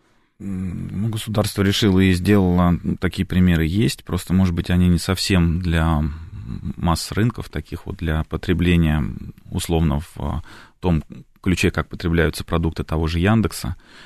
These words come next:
И, на мой взгляд, конечно же, государству совершенно нечего делать, э,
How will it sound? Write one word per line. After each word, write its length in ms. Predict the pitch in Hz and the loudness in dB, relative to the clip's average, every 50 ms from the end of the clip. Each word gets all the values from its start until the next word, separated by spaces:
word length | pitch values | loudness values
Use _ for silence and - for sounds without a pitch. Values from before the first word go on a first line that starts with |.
| - _ | -20 _
И, 220 | - - 87 85 85 | -4 -2 0 2 2
на 120 | 87 87 | 4 4
мой 160 | 90 95 92 | 4 4 4
взгляд, 300 | 85 90 - 90 92 85 - | 2 2 2 2 2 2 0
конечно 380 | - 82 87 87 87 - - | 0 0 2 2 0 -2 -4
же, 100 | 82 82 82 | -4 -4 -4
государству 580 | 82 87 - - 85 85 87 90 - - - | -6 -6 -6 -4 -2 -2 -2 -4 -4 -10 -14
совершенно 480 | 92 - - 92 - - 98 90 87 82 | -8 -6 -6 -4 -2 0 0 2 2 4
нечего 420 | 82 85 82 78 - - 82 82 | 4 2 2 0 -2 -6 -6 -6
делать, 480 | 80 78 - 82 78 78 73 - - - | -6 -4 -2 -2 -2 -2 -4 -6 -8 -10
э, 200 | - - 71 69 | -6 -6 -6 -6